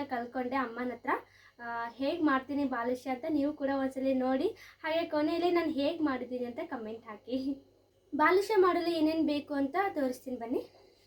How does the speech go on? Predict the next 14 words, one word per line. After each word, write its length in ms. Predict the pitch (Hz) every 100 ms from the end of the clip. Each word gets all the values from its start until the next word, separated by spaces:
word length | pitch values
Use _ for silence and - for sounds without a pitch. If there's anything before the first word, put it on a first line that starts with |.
| _ _ _ - - - _ 311
ಬಾಲುಷ 420 | 277 285 320 349 370
ಮಾಡಲು 380 | 339 302 302 311
ಏನೇನ್ 420 | 302 277 277 254
ಬೇಕಂದ್ರೆ, 500 | 247 247 233 240 330 440 _ _
ಆ, 60 | 269 254 254 254 247
ಅರ್ಧ 220 | 254 247
ಕಪ್ 340 | 311 302 302 330
ಮೊಸರು 340 | 285 247 285
ತಗೊಂಡಿದ್ದೀನಿ, 720 | 262 240 240 240 247 294 466 _ - - - _ -
ಆ, 300 | 262 262 262
ನಾಲ್ಕೈದು 680 | 269 277 294 311 269 311
ಸ್ಪೂನ್ 500 | 302 - 311 320 339 349 - - _ _ _ _ _ _ -
ತುಪ್ಪ 220 | 254 - 277
ತಗೊಂಡಿದ್ದೀನಿ, 760 | 262 233 233 220 240 339 -